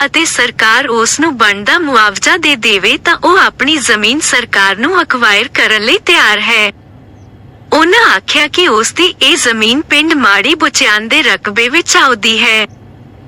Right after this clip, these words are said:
ਪੱਤਰਕਾਰ ਡਾਕਟਰ ਨਰਿੰਦਰ ਸਿੰਘ ਕੁਮਾਨ, ਜਗੀਰ ਸਿੰਘ ਮੰਡ ਅਤੇ ਡਾਕਟਰ ਸਰਬਜੀਤ ਸਿੰਘ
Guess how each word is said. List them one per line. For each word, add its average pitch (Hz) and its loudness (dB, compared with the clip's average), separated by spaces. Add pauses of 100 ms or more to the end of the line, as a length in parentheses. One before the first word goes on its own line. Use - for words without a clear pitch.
(320)
ਪੱਤਰਕਾਰ 339 0
ਡਾਕਟਰ 277 -2
ਨਰਿੰਦਰ 226 0
ਸਿੰਘ 339 -2
ਕੁਮਾਨ, 220 0 (340)
ਜਗੀਰ 247 0
ਸਿੰਘ 349 0
ਮੰਡ 208 0 (120)
ਅਤੇ 359 0
ਡਾਕਟਰ 214 -2
ਸਰਬਜੀਤ 269 -2
ਸਿੰਘ 339 -2